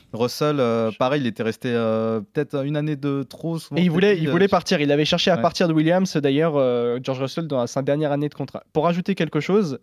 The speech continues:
Speaker 2: euh, par rapport à, à, à justement, euh, Kimi André Antonelli, faut savoir que Lewis Hamilton, Mercedes ne lui a pas proposé un contrat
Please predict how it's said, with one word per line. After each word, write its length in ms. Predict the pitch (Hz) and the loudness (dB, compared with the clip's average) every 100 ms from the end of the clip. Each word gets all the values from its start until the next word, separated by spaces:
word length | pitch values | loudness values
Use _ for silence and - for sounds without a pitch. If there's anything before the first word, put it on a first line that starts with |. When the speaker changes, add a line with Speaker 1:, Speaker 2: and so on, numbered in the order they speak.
| - | -4
Speaker 2:
euh, 100 | 123 | -2
par 160 | - 131 | 0 0
rapport 320 | 135 151 135 | 0 0 0
à, 220 | 120 117 123 - | 0 0 -4 -8
à, 960 | 120 113 60 57 55 50 50 - - - - - | -6 -4 -6 -8 -10 -10 -12 -14 -16 -20 -20 -12
à 140 | 127 | -10
justement, 580 | 127 127 - 131 139 131 | -8 -8 -4 -2 0 0
euh, 220 | 113 113 | 0 -4
Kimi 260 | 117 - 139 | -8 -6 -2
André 200 | 135 131 | -2 0
Antonelli, 420 | 131 139 135 175 - _ _ _ - | 0 0 0 -2 -4 _ _ _ -8
faut 80 | 131 | -2
savoir 160 | 170 | 0
que 80 | - | 2
Lewis 260 | 147 170 185 | 2 2 2
Hamilton, 540 | 165 156 151 190 214 180 _ | 2 0 2 2 2 0 _
Mercedes 380 | - 143 - 175 185 | -4 -2 0 -2 0
ne 60 | |
lui 120 | 143 135 | 0 2
a 40 | |
pas 140 | 190 | 0
proposé 380 | 190 165 170 165 | 0 -2 -2 -2
un 60 | 170 | -2
contrat 420 | 156 - 139 | -4 -4 -6